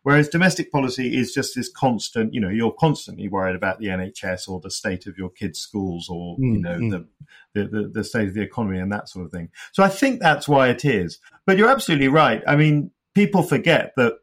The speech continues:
Speaker 1: in two thousand and five, Blair won a huge majority, albeit not nearly as big as he'd won in ninety-seven and two thousand and one. But he, that was when the situation in Iraq was already pretty bad. So, yeah.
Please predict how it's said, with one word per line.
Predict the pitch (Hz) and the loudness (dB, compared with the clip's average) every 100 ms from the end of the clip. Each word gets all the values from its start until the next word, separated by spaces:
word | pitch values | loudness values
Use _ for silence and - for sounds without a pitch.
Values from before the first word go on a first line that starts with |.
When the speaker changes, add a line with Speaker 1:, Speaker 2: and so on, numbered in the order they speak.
| _ - | _ -4
Speaker 1:
in | 139 123 | -2 0
two | - 202 | 2 2
thousand | 151 143 131 113 113 | 4 4 4 2 0
and | 107 - | 0 0
five, | 170 143 78 76 117 - | 2 2 0 -6 -10 -2
Blair | 143 151 139 127 | 4 6 6 4
won | 123 139 135 87 101 | 2 2 2 0 -4
a | |
huge | - 190 175 101 101 | -4 0 0 0 -2
majority, | 107 139 151 - 85 | 0 2 2 0 -6
albeit | 113 117 123 110 90 | -6 -6 -2 -4 -2
not | 131 131 | -4 -4
nearly | 120 110 107 | -2 2 2
as | 98 | 0
big | 110 107 | 0 -2
as | 107 | -2
he'd | 110 101 | -2 0
won | 110 110 | 2 2
in | 110 101 _ _ - | 2 -2 _ _ -2
ninety-seven | 127 113 117 - 127 113 113 | 0 2 0 2 4 4 2
and | 110 | 0
two | 127 | 0
thousand | 110 120 117 | 0 0 0
and | 123 147 | 0 2
one. | 185 98 | 2 2
But | 92 127 | 2 2
he, | 135 143 147 - - | 6 6 4 0 0
that | 151 139 | 2 2
was | 147 - _ - _ _ _ | 0 -2 _ -20 _ _ _
when | 135 151 151 | 0 4 6
the | 139 | 4
situation | - 175 160 151 147 | 0 0 4 4 4
in | 139 | 4
Iraq | 147 160 120 | 4 4 4
was | 139 170 | 2 2
already | 190 156 147 | 2 4 2
pretty | - - 165 | 2 -2 -2
bad. | 151 190 170 95 87 | 2 2 2 0 -6
So, | - 139 131 131 _ _ _ | 0 2 2 0 _ _ _
yeah. | - 156 120 | -4 0 0